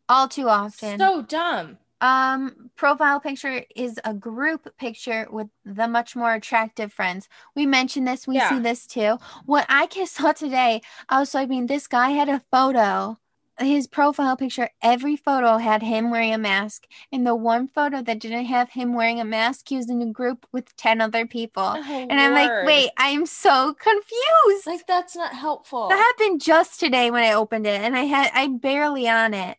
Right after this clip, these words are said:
Speaker 2: The, the more attractive friend one is hard for me, 'cause it's like
Speaker 1: Beauty's in the eye of the beholder.
Speaker 2: It is. But it's like, on one hand, it's like, I feel bad if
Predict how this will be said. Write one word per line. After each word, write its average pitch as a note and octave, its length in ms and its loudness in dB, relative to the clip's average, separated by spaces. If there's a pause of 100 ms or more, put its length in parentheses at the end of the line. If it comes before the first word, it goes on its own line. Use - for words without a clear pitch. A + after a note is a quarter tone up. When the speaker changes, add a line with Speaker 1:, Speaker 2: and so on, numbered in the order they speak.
Speaker 2:
The, E4+ 400 2 (340)
the F4 100 -4
more E4+ 200 0 (100)
attractive D4 480 -2
friend A3+ 420 -4
one G3 200 -6
is F#3+ 140 -10
hard F3+ 320 -8
for F#3 160 -14
me, E3 420 -14 (220)
'cause C#4+ 160 -12
it's D4+ 220 -6
like D4+ 360 -6 (220)
Speaker 1:
Beauty's E4 420 4
in E4+ 140 2
the D#4+ 80 6
eye C#4+ 160 6
of D4+ 160 0
the D4 120 4
beholder. C4+ 540 -2
Speaker 2:
It C4 160 2
is. A3+ 640 0 (440)
But - 100 0
it's C4 180 -2
like, B3 360 -4 (340)
on B3 160 -6
one A3+ 240 -2
hand, C4 380 -8
it's A3+ 160 -14
like, A#3 120 -8
I G#3+ 120 -8
feel A3+ 180 -8
bad G3 400 -4
if G3+ 140 -16